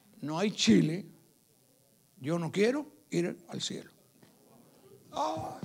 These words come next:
yo me dije, "Pedro Hernández, qué bruto eres, ¿para qué dijiste esto?". Yo mismo me estaba recriminando,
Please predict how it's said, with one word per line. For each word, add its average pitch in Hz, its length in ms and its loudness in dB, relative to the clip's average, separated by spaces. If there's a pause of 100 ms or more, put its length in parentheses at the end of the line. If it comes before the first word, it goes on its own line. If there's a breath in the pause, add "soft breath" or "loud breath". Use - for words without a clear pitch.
(800)
yo 208 180 10
me 220 120 12
dije, 196 200 12
"Pedro 196 460 6
Hernández, 233 1400 12
qué - 220 0
bruto 277 760 12
eres, 254 360 12
¿para 220 220 6
qué 233 160 10
dijiste 247 760 6
esto?". 254 800 10 (760)
Yo 202 120 12
mismo 339 280 4
me 240 120 0
estaba 247 280 6
recriminando, 240 1200 6